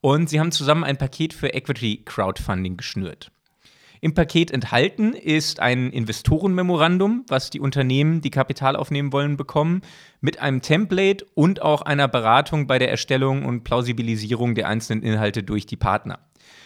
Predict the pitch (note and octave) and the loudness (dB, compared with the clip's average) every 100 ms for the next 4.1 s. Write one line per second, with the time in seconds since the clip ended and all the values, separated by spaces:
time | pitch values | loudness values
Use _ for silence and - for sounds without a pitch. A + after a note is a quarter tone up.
0 | _ C3+ F#3 - E3 D#3 D3 E3 D#3 B2 | _ 2 4 2 0 2 0 0 0 2
1 | D3 D#3+ E3 D3 C3 A2+ B2 B2 - - | 0 0 -2 -2 0 2 2 2 -2 -2
2 | B2+ B2+ - C3+ C3 A#2 F#2+ C3+ - F3+ | -4 -2 -4 -2 -2 -2 -2 -2 -2 -2
3 | F#3+ F3+ E3+ E3 D#3+ E3 D#3+ E3 F3 G3 | -2 -2 -2 -4 -2 -2 0 0 2 0
4 | B3 | -4